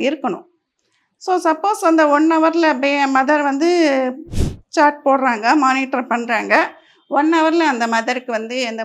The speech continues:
மூமெண்ட்டும் தெரியல அப்படின்னா அடுத்த ஒன் ஹவருக்கு பார்க்கணும். ஏன்னா சில சமயம் பேபியோட ஸ்லீப்பிங் டைம்னு சொல்லி ஒண்ணு இருக்கு.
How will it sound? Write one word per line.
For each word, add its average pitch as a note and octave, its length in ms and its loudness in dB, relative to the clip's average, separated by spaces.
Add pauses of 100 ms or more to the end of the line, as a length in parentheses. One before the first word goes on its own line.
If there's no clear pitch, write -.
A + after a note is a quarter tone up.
மூமெண்ட்டும் A3 540 -10
தெரியல G#3 320 -6 (120)
அப்படின்னா D#3 440 -6 (680)
அடுத்த - 240 2 (120)
ஒன் D4+ 160 4
ஹவருக்கு C#4+ 300 0 (120)
பார்க்கணும். D#3+ 380 -6 (880)
ஏன்னா D4+ 260 2 (540)
சில F4+ 120 -2 (120)
சமயம் F4+ 320 0
பேபியோட F4 400 0 (100)
ஸ்லீப்பிங் F#4+ 480 -2
டைம்னு C4+ 340 -4
சொல்லி A3+ 240 -4
ஒண்ணு F#3 180 -4
இருக்கு. F3 220 -10